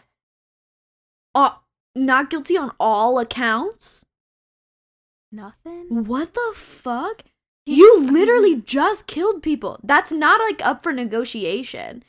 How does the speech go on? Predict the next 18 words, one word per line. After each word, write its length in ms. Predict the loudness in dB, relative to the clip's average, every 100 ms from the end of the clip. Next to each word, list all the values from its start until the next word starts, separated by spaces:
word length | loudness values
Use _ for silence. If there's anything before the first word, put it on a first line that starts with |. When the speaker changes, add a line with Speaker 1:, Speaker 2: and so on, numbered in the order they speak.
| _ -2
Speaker 1:
That's 240 | -2 -2
not, 280 | -4 -2 -2
like, 200 | -6 -8
a, 280 | -6 -6 -8
he 240 | -8 -4 -2
might 300 | 0 -2 -4
have, 300 | -8 -8 -6
he 120 | -8
might 240 | -8 -10
not 240 | -12 -12 -12
have. 220 | -14 -18 _ _ -6
There's 240 | -4 -2
no 240 | -4 -2 -2
discrepancies 880 | -4 -10 -8 -10 -8 -10 -12 -14
there. 320 | -14 -16 -16 -20 _ _
He 180 | -2 -2
just 520 | -2 -4 -4 -6 -10
did. 460 | -8 -6 -6 -10 -16